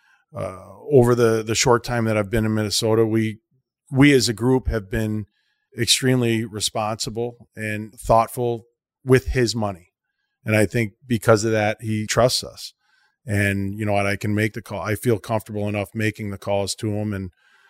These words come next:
we can discuss the tougher things. And, you know, we, we get along very well. And I think that, that definitely helps. But yeah, whoever the, the other G M was, I,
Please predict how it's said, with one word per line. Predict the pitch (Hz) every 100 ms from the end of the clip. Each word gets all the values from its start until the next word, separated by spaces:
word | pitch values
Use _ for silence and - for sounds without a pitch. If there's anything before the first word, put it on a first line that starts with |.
| _ -
we | 110
can | 110
discuss | 98 - 107 101 -
the | 107 101 101 95 -
tougher | - 107 110
things. | 95 107 107 107 107
And, | 98 92 - _ _ _ _ -
you | 110
know, |
we, | 120
we | 113 123
get | 123 123
along | 123 123 113
very | 113 110
well. | 120 113 - -
And | 107 98
I |
think | 95 104 -
that, | 101 - -
that | 104 -
definitely | 101 - 101 95
helps. | 95 107 101 -
But | 98 - _ _ _ _ 160
yeah, | 135 131 110
whoever | 120 131 131
the, | 123 120
the | 113
other | 117 117
G | 107 113
M | 110 123
was, | 113 107
I, | 104 104